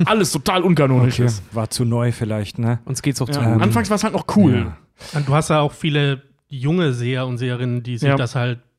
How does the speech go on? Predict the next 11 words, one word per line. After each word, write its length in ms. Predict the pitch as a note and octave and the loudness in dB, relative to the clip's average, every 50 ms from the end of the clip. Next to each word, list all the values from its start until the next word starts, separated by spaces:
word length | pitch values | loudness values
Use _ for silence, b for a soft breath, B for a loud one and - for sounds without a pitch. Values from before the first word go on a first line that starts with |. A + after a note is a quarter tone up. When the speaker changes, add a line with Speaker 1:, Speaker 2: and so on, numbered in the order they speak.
| _ _ | _ _
Speaker 4:
zum 140 | - - C#3 | -8 -6 -4
ersten 300 | C#3+ C#3 D3 D3 - - | -2 -2 -2 -2 -2 -2
Mal 140 | C3+ C3+ C3 | -2 0 0
wirklich 300 | C3+ C#3 - D3+ C3+ C#3 | -2 -4 -4 -4 -4 -2
ansehen 320 | C3 C#3+ D3+ D#3+ D#3+ D#3 D#3+ | -2 -2 0 0 0 0 0
und 140 | D3 C#3+ | -2 -2
sagen: 280 | C3 D3 C#3 C#3 D3 D3 | -4 -4 -4 -4 -4 -6
„Ach 140 | C#3+ C#3 - | -8 -8 -8
nee, 220 | C#3 B2 C3 C3+ | -8 -8 -8 -8
find 180 | B2 - C3 B2+ | -10 -10 -12 -12
ich, 180 | B2+ - _ | -12 -14 _